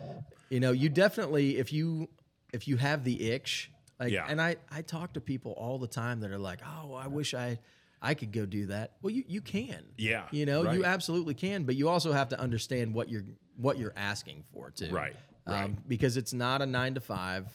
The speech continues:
Speaker 1: And, and I've got friends that have been very open and honest about the fact that they wouldn't wanna do what I do.
Speaker 2: Right.
Speaker 1: I, and I don't blame 'em. Um, it's not for everybody.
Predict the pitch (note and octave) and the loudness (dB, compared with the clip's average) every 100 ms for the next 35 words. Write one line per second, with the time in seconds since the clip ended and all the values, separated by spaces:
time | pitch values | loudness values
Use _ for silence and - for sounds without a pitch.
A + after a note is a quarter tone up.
0 | - - A#2 A#2+ C#3+ D#3 E3+ E3 C3+ C#3+ | -12 -6 -6 -4 -2 0 0 -2 -2 -2
1 | C#3+ D3 A#2 A#2 A#2 A2 A2 A2+ A2 G#2+ | 0 -2 0 -2 0 -2 -2 -2 -2 -6
2 | - - - - B2 B2 A#2+ B2+ A#2+ A#2 | -10 -14 -14 -8 2 2 4 2 2 0
3 | A2+ A#2 A#2 A2 G#2+ G#2+ G#2+ - A2 G#2+ | 0 0 -2 -4 -4 -6 -6 -4 -2 -2
4 | G#2+ F#2+ A2+ G#2+ A2+ G#2+ G2+ G2+ F#2+ F#2+ | -6 -4 -2 -2 -4 -4 -6 -6 -6 -8
5 | F2+ E2 - A#2+ - - - - G2 F2 | -8 -8 -6 -4 -6 -8 -18 -4 0 0
6 | C2+ - - - _ - F2 - G#2 A2 | 0 -2 -2 -4 _ -10 -8 -6 -2 0
7 | B2+ B2+ C#3 A3 - - - - G#2 G2+ | 2 2 0 -2 -6 -14 -20 -10 -6 -4
8 | G2 G2 A2 A#2 A#2+ - D#3 E3+ E2+ B1+ | -4 -6 -6 -4 -6 -4 -4 -4 -8 -12
9 | - | -14